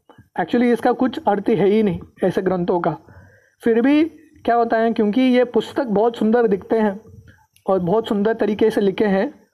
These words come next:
तो कम बुद्धिमान के लोग उसको स्वीकार कर लेते हैं। Thus the attracted living entities are more and more entangled in material bondage without hope of liberation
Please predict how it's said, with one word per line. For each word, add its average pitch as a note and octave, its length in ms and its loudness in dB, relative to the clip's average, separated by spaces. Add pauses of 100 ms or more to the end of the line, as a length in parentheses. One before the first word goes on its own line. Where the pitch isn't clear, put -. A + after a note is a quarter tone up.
(380)
तो A3+ 220 2
कम A3+ 240 -2
बुद्धिमान G#3+ 380 0
के G#3+ 100 0
लोग G#3 220 2
उसको G3+ 300 0
स्वीकार F3+ 380 0
कर E3 100 -2
लेते D#3 240 -4
हैं। C#3 100 -14 (880)
Thus C4+ 240 0
the E4 120 2
attracted B3+ 600 -2
living A3+ 300 2
entities G3 500 0 (340)
are G3+ 280 0
more D4+ 320 2
and B3 200 2
more A3+ 380 0
entangled A3+ 580 0
in F#3+ 120 -2
material A#3 420 0
bondage E3+ 380 0 (540)
without D4+ 380 0 (120)
hope C#4 220 2
of A3+ 260 2
liberation A3 500 2